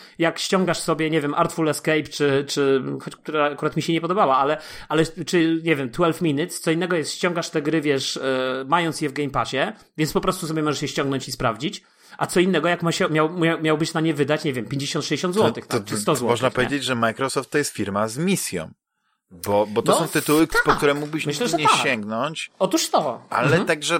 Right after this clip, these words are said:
Speaker 2: one się pojawiają, tam to odkrywasz prawdziwe perły. To jest, to jest niesamowite. Znaczy, ja cię trochę rozumiem i niektóre tytuły trochę się takie stały.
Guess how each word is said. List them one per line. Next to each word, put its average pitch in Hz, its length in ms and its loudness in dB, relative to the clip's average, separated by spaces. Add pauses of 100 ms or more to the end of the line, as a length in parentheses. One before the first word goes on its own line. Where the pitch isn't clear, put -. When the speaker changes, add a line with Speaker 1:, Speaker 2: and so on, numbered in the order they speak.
(140)
Speaker 2:
one 151 200 -2
się 165 100 -4
pojawiają, 143 340 2
tam 160 140 -8
to 165 140 -2 (360)
odkrywasz 151 420 -2
prawdziwe 120 420 -2
perły. 107 540 2 (120)
To - 120 -4
jest, - 220 -2
to 147 80 0
jest 139 140 -2
niesamowite. 135 500 -4 (260)
Znaczy, 147 200 0
ja 196 80 4
cię - 120 -2
trochę 185 260 2
rozumiem 131 520 0 (300)
i 135 220 -4
niektóre 147 400 0
tytuły 147 360 -4
trochę 139 280 -2
się - 100 -12
takie 131 220 -8
stały. 101 480 0